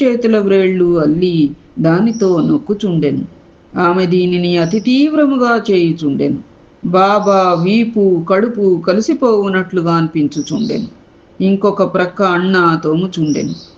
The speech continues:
మావిసీబాయి ముఖం క్రిందకు మీదకు అగుచుండెను. ఒకసారి ఆమె ముఖం అన్నా ముఖమునకు చాలా దగ్గరగా పోయెను. హాస్యమాడు నైజం గలదగుటచే ఆమె,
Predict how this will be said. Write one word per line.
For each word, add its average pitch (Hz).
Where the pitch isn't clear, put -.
మావిసీబాయి 190
ముఖం 185
క్రిందకు 226
మీదకు 175
అగుచుండెను. 170
ఒకసారి 269
ఆమె 226
ముఖం 202
అన్నా 190
ముఖమునకు 185
చాలా 254
దగ్గరగా 202
పోయెను. 156
హాస్యమాడు 190
నైజం 190
గలదగుటచే 170
ఆమె, 170